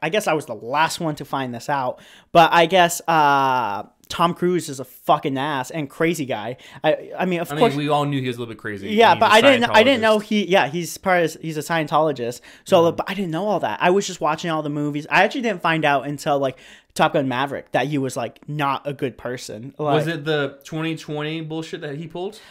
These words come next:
Speaker 1: I think it was twenty, I mean,
Speaker 2: What
Speaker 1: I, I
Speaker 2: was
Speaker 1: just,
Speaker 2: it?
Speaker 1: I got informed on everything, just, uh, all his Scientology stuff, all his, like, weird, like,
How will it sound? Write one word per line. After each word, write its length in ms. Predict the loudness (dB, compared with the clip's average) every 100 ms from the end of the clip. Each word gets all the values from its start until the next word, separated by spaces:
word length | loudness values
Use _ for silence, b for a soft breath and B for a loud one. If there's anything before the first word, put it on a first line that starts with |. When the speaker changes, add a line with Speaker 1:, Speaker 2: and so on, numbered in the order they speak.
| B
Speaker 1:
I 40 | -12
think 240 | -8 -8
it 80 | -6
was 160 | -8 -8
twenty, 380 | -6 -6 -6 -12 -4
I 120 | 0
mean, 200 | 2 4
Speaker 2:
What 80 | 6 6
Speaker 1:
I, 60 |
I 20 | 6
Speaker 2:
was 80 |
Speaker 1:
just, 200 | 4 -2
Speaker 2:
it? 40 | -8 B B
Speaker 1:
I 60 | 4
got 180 | 4 4
informed 460 | -2 0 0 2
on 160 | 0 0 0
everything, 400 | 2 0 -4 -6
just, 240 | -6 -4 0
uh, 120 | 2
all 220 | 4 4
his 160 | 4 0
Scientology 600 | -2 -2 0 0 0 -4
stuff, 340 | 0 0 0 0
all 220 | 0 0
his, 180 | -2 -4
like, 140 | -6
weird, 600 | -4 -4 0 2 2 2
like, 240 | 0 0